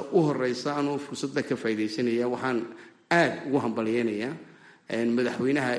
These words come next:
iyo, eh, xukuumaddiisu sida wanaagsan ee u maamuleen hawshaas. Dadka reer Jabuutina waxaan ugu baaqi lahaa, aan iyagu dhexdooda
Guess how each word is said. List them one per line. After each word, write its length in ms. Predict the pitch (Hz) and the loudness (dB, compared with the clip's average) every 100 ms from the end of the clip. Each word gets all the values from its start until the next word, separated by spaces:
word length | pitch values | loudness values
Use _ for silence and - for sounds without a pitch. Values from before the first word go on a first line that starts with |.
| - | -2
iyo, 480 | 120 123 135 135 - | 0 2 4 2 0
eh, 160 | 123 117 | -2 -2
xukuumaddiisu 600 | 127 - 131 123 117 - 107 | -2 2 2 2 -4 -6 -8
sida 440 | - 135 113 101 - - - - _ | -2 0 0 -2 -10 -20 -20 -20 _
wanaagsan 540 | 127 147 143 - 160 160 - - | 4 4 4 4 2 2 -2 -6
ee 600 | 123 123 127 123 - - - _ | -2 0 0 -2 -6 -10 -20 _
u 260 | 156 160 156 | 2 2 0
maamuleen 640 | 123 117 117 123 131 113 - | -2 0 0 2 2 0 -2
hawshaas. 600 | 117 127 - 147 151 - - - 151 | -2 -2 -2 -4 -4 -10 -16 -14 0
Dadka 320 | 180 185 175 | 0 2 6
reer 200 | 165 190 | 8 8
Jabuutina 380 | 156 135 123 123 | 4 -2 0 2
waxaan 180 | 120 123 | 2 0
ugu 120 | 120 | -2
baaqi 260 | 113 113 110 | -2 -4 -4
lahaa, 260 | 95 110 147 - - _ _ _ 151 | -6 -6 -6 -12 -20 _ _ _ 4
aan 140 | 156 170 | 4 6
iyagu 240 | 202 180 165 | 4 4 2
dhexdooda 520 | 175 131 135 127 120 | 2 2 0 0 0